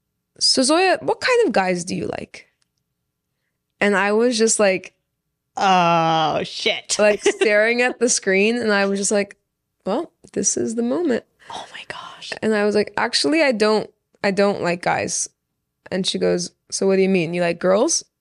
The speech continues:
Speaker 1: And I was like, "Yes, Mom." She goes, "Really?" And I was like, "Yes." And we're not looking at each other. Our backs are to each other. I'm just staring at my screen and she's just staring at the T V. And then she's like, "For how long?" And I tell her.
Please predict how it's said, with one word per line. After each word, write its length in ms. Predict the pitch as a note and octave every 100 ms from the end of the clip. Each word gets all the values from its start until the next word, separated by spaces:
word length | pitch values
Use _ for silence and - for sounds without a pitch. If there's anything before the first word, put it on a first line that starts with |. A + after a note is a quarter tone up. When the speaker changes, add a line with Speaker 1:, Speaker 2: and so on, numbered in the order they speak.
| _ _ -
Speaker 1:
And 120 | G3+
I 80 | G3
was 120 | F#3+
like, 180 | G3 G3
"Yes, 340 | F3+ F3 -
Mom." 260 | F3+ - E3 _ _ _ _ _ _ _ _ _
She 140 | - G3
goes, 140 | F3
"Really?" 360 | F3 F#3+ D4 E4
And 100 | G3+
I 100 | F#3
was 140 | F#3
like, 200 | F#3 F3+
"Yes." 400 | - E3+ G2+ - -
And 260 | G#3 F#3+
we're 80 | G#3
not 200 | C#4 C#4
looking 240 | A#3+ A#3+ D#3+
at 80 |
each 120 | D2+ -
other. 280 | - F3+ - _ _ _ _ - _ -
Our 120 | G3+
backs 320 | F#3+ G3+ A3 G3
are 60 |
to 100 | F#3
each 160 | E3 -
other. 320 | - - F3+ _ _ _ _ _ _ _
I'm 240 | - G3+ G#3
just 160 | A#3+
staring 280 | - G#3 G#3
at 80 | G#3+
my 140 | F#3+ F#3
screen 460 | - F#3 F#3 A#3+
and 120 | A#3
she's 220 | G#3 G3 F#3+
just 120 | F3+
staring 180 | F#3 F3
at 60 |
the 60 | D3+
T 140 | - -
V. 260 | - E3+ _ _ _ _ _ _ -
And 220 | F3+ F#3
then 120 | F3+ F3+
she's 160 | F3+
like, 160 | F3 F3
"For 100 | F3+
how 180 | F#3 F3
long?" 480 | A#3+ B3 - F3+ - _ _ _ _ -
And 180 | F3+ E3+
I 120 | D#3
tell 240 | - -
her. 220 | F3+ -